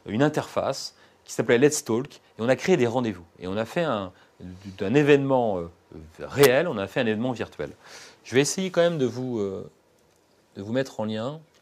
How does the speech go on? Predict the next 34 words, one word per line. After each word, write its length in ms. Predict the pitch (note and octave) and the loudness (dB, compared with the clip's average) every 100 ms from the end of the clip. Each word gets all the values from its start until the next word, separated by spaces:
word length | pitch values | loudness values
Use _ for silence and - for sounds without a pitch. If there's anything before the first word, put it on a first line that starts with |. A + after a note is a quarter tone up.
| _ _ _ _ _ - | _ _ _ _ _ -10
avec 240 | G2 A2 | -4 -4
cette, 280 | - A#2 - | -2 -4 0
euh, 160 | G2 E2+ | 0 0
cette 200 | A2 A2+ | -4 -2
interface. 680 | A2 G2+ - C3 C#3+ - - - - _ | -2 -4 0 0 2 -4 -10 -20 -20 _
S'il 240 | - - B2+ | -10 -4 2
nous 80 | B2 | 4
reste, 300 | C#3 C#3 - | 4 2 -10
je 80 | |
sais 40 | - | -2
pas, 120 | C#3 | 0
en 80 | A#2 | 2
régie, 400 | A#2+ A2+ C3+ A#2 | 0 -4 -6 -6
encore 320 | G2 - A#2 | -6 -4 -4
un 60 | G#2 | -4
peu 120 | G2 | -8
de 60 | |
temps, 280 | - A#2+ D3+ - _ | -8 -6 -6 -12 _
trois 160 | - A2 | -10 -6
minutes. 380 | A2 C3 - - _ _ _ _ _ _ _ _ | -6 -8 -12 -20 _ _ _ _ _ _ _ _
Alors, 140 | F#2+ G2 | -2 2
il 60 | |
y 20 | |
a 20 | A#2+ | 4
un 20 | |
mot 100 | C#3 | 4
de 60 | C3 | 6
passe 180 | D#3+ | 4
parce 100 | D#3+ | 4
que 120 | - A#2 | -4 -4
c'est 260 | A#2+ - | -4 -6
une 80 | A#2 | -6
interface, 560 | A2 G#2+ - B2+ - - | -4 -6 -2 -2 -2 -4
euh, 320 | G2+ G2+ | -4 -2